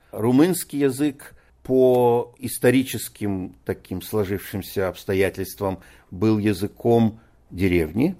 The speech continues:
потому что из Черновцов румыны после войны все уехали, это был пустой город. Поэтому румынского языка не было слышно почти,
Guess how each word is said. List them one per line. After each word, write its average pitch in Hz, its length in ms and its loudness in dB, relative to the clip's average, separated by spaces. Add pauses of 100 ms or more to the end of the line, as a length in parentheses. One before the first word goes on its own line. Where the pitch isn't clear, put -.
(220)
потому 98 420 -2
что - 380 -4
из 98 220 -8
Черновцов 98 800 -2
румыны 95 600 -2 (100)
после 98 280 -4
войны 90 440 -4 (320)
все - 220 -2
уехали, 98 500 -2
это - 180 -14
был 92 140 -8
пустой 98 380 -8
город. 95 320 -12 (300)
Поэтому 98 800 -2
румынского 95 580 -4
языка 90 420 -2
не 92 200 -2
было 82 240 -6
слышно 82 460 -10
почти, - 600 -10